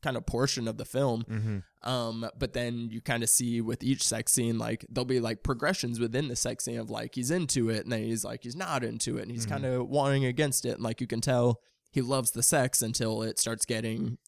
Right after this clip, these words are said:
Speaker 1: the
Speaker 2: Violent,
Speaker 1: bitiness,
Speaker 2: yeah, yeah.
Speaker 1: and then he's like, "Ah, I mean, I'm not really into it," but he's
Speaker 2: Yeah.
Speaker 1: still allowing it, and I love
Speaker 2: Yeah.
Speaker 1: that it's, you know, we have so many flips on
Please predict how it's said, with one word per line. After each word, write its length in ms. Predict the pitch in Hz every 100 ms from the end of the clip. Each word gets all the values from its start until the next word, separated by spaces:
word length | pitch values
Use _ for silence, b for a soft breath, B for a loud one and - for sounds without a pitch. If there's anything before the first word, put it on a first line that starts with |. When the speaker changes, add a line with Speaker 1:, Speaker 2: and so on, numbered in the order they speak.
| -
Speaker 1:
the 140 | 117
Speaker 2:
Violent, 320 | 110 139 123
Speaker 1:
bitiness, 560 | 120 117 117 117 107 -
Speaker 2:
yeah, 80 | 110
yeah. 160 | 104 104
Speaker 1:
and 120 | 120
then 140 | 123
he's 260 | 123 117 110
like, 320 | 110 113 117 _
"Ah, 420 | 147 175 175 175 151
I 60 |
mean, 160 | 147 135
I'm 120 | 127
not 200 | 147 175
really 280 | 165 160 -
into 300 | 160 156 165
it," 180 | 165 -
but 200 | 123 123
he's 420 | 127 123 117 - b b
Speaker 2:
Yeah. 100 | 110
Speaker 1:
still 400 | 98 - 147 139
allowing 600 | 123 110 107 123 147 151
it, 220 | 160 180 -
and 300 | 131 123 117 117
I 80 |
love 220 | 117 147 180
Speaker 2:
Yeah. 40 |
Speaker 1:
that 160 | 139 131
it's, 140 | 123 -
you 160 | 127
know, 100 | 117
we 140 | 117 120
have 180 | 131 117
so 220 | - 127
many 240 | 127 127
flips 580 | - - 120 120 117 -
on 400 | 113 120 117 117